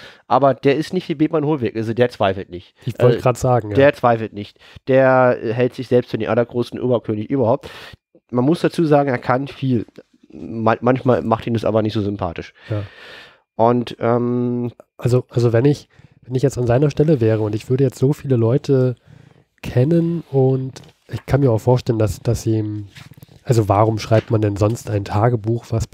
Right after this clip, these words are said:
Speaker 2: was bitte auch von Generationen später gelesen werden soll?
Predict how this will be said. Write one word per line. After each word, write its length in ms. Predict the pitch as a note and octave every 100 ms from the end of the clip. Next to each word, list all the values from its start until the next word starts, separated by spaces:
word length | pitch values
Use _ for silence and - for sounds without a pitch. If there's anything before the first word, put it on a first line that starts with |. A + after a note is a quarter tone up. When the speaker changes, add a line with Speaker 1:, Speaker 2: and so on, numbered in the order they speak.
| -
Speaker 2:
was 260 | A2+ -
bitte 400 | - - A#2 -
auch 200 | G2+ G#2
von 320 | - A2+ G#2 G2+ - - _
Generationen 800 | A#2+ A2 G#2 G2+ - A2+ B2 A#2
später 340 | - A#2+ A#2+
gelesen 400 | G#2 G2+ A#2 A#2+
werden 240 | G2+ F#2+ G2
soll? 280 | G#2 A2